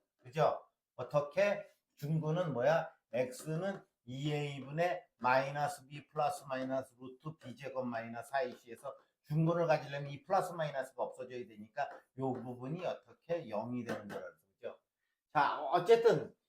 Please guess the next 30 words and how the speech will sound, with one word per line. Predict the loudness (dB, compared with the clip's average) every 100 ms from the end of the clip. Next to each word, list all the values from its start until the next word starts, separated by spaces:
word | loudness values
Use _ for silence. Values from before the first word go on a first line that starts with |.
| _
이게 | -4 4 4
완전 | 8 6 6 4 4
제곱식이 | 4 0 0 -8 -12
되도록 | -12 -4 -2 -2
하려면 | -6 -2 -2 -2 -4
뭐예요? | -4 2 2 2 -4 _ _
비제곱 | -8 -4 -2 0 0 0
마이너스 | -2 -2 -6 -8 -10
사 | -12 -4 -2
에이 | -2 -8
씨가 | -12 -4
어떻게? | -4 -4 _ -2 -2 -2 -14 _
영이 | -6 -4 -2 -4
되면 | -4 -6 -6
되는 | -8 -12
거예요. | -18 _ _ _ _
자, | -12
짝수 | 0 0 0 -6
공식 | -6 -6 -6 -12
B | _ -6
다시 | -4 -4 -6
제곱 | -14 -10
마이너스 | -8 -6 -6 -8 -10
에이 | -14 -14
씨가 | -16 -8
영이 | -8 -8
되면 | -14 _ _ _
되는 | _ _
거고. | _ _ _ _ _ _ -4
자, | -4 -4